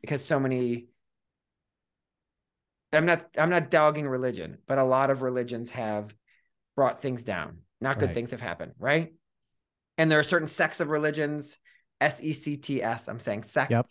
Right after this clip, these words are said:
Speaker 1: of religions
Speaker 2: Yep. <laughs>
Speaker 1: that are evangelical, puritanical,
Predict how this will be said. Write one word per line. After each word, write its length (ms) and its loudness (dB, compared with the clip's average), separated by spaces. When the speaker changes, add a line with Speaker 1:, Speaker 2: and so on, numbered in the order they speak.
Speaker 1:
of 120 -6
religions 580 0
Speaker 2:
Yep. 340 8
<laughs> 0 -
Speaker 1:
that 280 8
are 540 8
evangelical, 760 4
puritanical, 1120 2